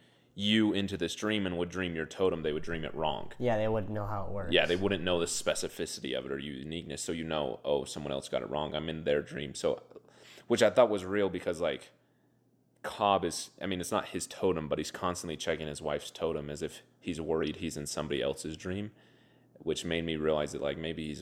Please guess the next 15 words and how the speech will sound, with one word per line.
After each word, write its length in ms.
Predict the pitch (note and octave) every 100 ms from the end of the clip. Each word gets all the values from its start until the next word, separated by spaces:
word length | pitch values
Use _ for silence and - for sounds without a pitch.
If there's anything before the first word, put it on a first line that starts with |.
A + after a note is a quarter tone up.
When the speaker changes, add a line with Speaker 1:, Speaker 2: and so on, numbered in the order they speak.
| D2
Speaker 1:
he's 160 | D#2
worried 260 | D2+ D2+ D2
about 240 | C#2 C2+ -
controlling 680 | C2+ - C2 B1 C2+ C2 - _ _ _ _ _ _
his 160 | - -
life. 180 | A1 -
I, 80 | F2+
I 180 | -
don't 100 | G#2
know. 40 | F2
It 40 |
was 100 | F2
interesting. 320 | G2 E2 E2+
Just 240 | D#2+ F2 -
that 220 | G#2 -